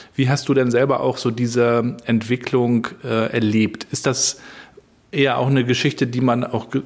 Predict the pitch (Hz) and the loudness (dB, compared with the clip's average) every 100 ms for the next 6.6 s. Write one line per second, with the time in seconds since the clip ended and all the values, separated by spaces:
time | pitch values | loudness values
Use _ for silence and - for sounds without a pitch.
0 | - - 120 143 - 135 127 127 123 120 | -8 -4 0 0 0 -2 0 2 2 2
1 | 127 120 113 98 135 156 - 151 156 120 | 0 0 0 0 0 0 0 2 0 0
2 | 117 131 120 120 117 110 151 185 147 151 | 0 0 0 0 0 0 2 4 4 0
3 | 151 139 - 156 135 127 131 127 - 135 | 2 2 2 0 2 0 -2 -6 -2 -2
4 | - 127 120 117 123 117 110 113 - - | 0 0 2 2 2 4 2 0 -4 -2
5 | 120 113 113 104 - - - 120 - 113 | 0 2 2 0 -2 -6 0 0 0 -2
6 | 104 - - 101 95 90 | -2 -6 -8 -8 -6 -8